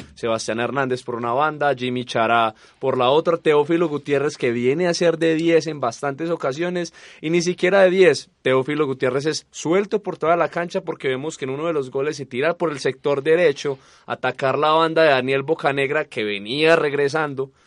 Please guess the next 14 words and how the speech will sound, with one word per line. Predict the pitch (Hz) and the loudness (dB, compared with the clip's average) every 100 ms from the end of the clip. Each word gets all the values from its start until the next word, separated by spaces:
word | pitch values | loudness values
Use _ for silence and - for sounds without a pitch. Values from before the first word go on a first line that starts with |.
| _ _ _ _ _ _ | _ _ _ _ _ _
y | 143 143 135 135 - _ _ _ | -8 -6 -6 -8 -12 _ _ _
logra, | 143 139 139 147 | -4 0 0 -2
logra, | 165 127 127 139 143 139 139 135 - | -2 -2 2 4 4 4 4 2 -2
eh, | 117 107 107 104 101 98 92 _ _ _ _ _ _ _ _ - | -2 0 -2 -4 -8 -12 -16 _ _ _ _ _ _ _ _ -18
poner | - 127 139 | -4 0 4
el | 147 | 2
pase | 143 151 143 | 4 2 2
para | 160 131 | 0 2
Harlan | 117 127 131 139 | 2 2 0 0
Barrera | 117 110 127 101 - _ | 0 2 0 -2 -8 _
en | 113 113 | -14 -10
una | 117 131 | -6 -6
jugada | 123 117 120 | -2 0 0
espectacular | 120 135 - 120 - 113 127 143 | 0 -4 -4 -6 -4 0 2 2